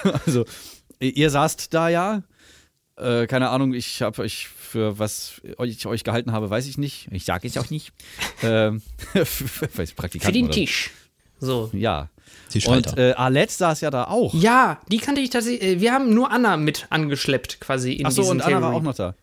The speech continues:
Speaker 2: Ja.
Speaker 1: Meine Herren.
Speaker 2: Es waren alle da.
Speaker 1: Äh, ähm, und das war, äh, das muss total geil gewesen sein für euch.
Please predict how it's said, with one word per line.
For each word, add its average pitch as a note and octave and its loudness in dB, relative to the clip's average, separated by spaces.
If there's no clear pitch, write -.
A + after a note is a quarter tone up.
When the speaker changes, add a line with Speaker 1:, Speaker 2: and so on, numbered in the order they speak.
Speaker 2:
Ja. F#3+ 2
Speaker 1:
Meine E3+ 2
Herren. A#2 0
Speaker 2:
Es - -4
waren D#3+ -4
alle G#3+ 2
da. E3+ 2
Speaker 1:
Äh, A#2 2
ähm, A#2 -2
und A#2+ -2
das B2 -2
war, B2+ 0
äh, A#2 -2
das A#2 -4
muss C#3+ -2
total C#3+ -2
geil C#3+ 0
gewesen A2+ -2
sein G#2+ -2
für - -6
euch. B2+ -2